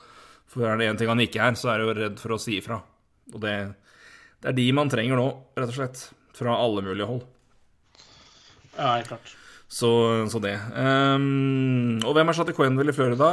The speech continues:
Speaker 1: Eh, ja, jeg er spent på å se hvor lenge. Nå var det jo Andrew Brunette da, som kom inn og tok over enn så lenge. Jeg er spent på å se hvor lenge de gjør det, men jeg tenker jo så lenge det går så bra nå,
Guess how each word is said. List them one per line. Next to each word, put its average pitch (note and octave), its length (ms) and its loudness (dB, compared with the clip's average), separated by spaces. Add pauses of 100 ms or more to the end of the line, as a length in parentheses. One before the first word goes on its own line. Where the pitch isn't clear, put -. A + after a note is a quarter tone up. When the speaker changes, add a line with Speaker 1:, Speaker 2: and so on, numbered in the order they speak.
(140)
Speaker 1:
Eh, D3+ 140 -4 (260)
ja, D4+ 220 2
jeg D4+ 100 4
er B3+ 60 -2
spent G3+ 200 4
på D4+ 80 -4
å - 40 -8
se A3+ 120 6
hvor G#3 120 2
lenge. D#3 200 0
Nå F3+ 160 -4
var E3 180 0
det E3+ 100 -2
jo D#3+ 80 0
Andrew D3+ 260 0
Brunette D#3+ 340 -2
da, F#3 80 -4
som D#3 160 -8
kom C3+ 320 -4
inn B2 140 -2
og C3 180 -4
tok A#2+ 240 -2
over A#2 240 -2
enn A2 100 -2
så B2 120 -2
lenge. A#2+ 240 -2
Jeg - 760 -20
er D3+ 40 -14
spent B2+ 240 -2
på F3 100 -4
å - 20 -6
se D3 160 4
hvor D3 140 2
lenge A2+ 260 2
de B2 120 2 (420)
gjør A2+ 280 2
det, C3 120 2
men D3+ 140 -2
jeg C#3+ 100 -4
tenker A#2+ 240 -2
jo B2 80 -2 (480)
så B2+ 160 -4
lenge G#2 240 -2
det G#2+ 140 -2
går A2 160 -2
så A#2 180 -2
bra G#2+ 220 0
nå, G2+ 180 -2